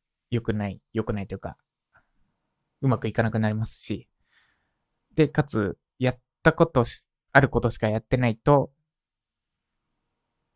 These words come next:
成長していけなくなってしまう。です。まあ、これは会社員も一緒っすかね。で、自分で考え、チャンスを広げる努力をしようと思います。そうっすね。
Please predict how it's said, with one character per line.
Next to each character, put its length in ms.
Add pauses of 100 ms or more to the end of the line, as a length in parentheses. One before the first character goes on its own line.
成 160
長 100
し 80
て 60
い 60
け 80
な 100
く 60
な 80
っ 40
て 80
し 100
ま 120
う。 40 (420)
で 80
す。 260 (140)
ま 80
あ、 20
こ 140
れ 40
は 60
会 100
社 120
員 40
も 140 (120)
一 120
緒 40
っ 20
す 80
か 80
ね。 160 (100)
で、 60
自 160
分 80
で 80
考 180
え、 80
チ 80
ャ 40
ン 40
ス 80
を 20
広 220
げ 60
る 80
努 80
力 200
を 40
し 100
よ 60
う 40
と 60
思 80
い 40
ま 60
す。 280
そ 160
う 20
っ 20
す 80
ね。 160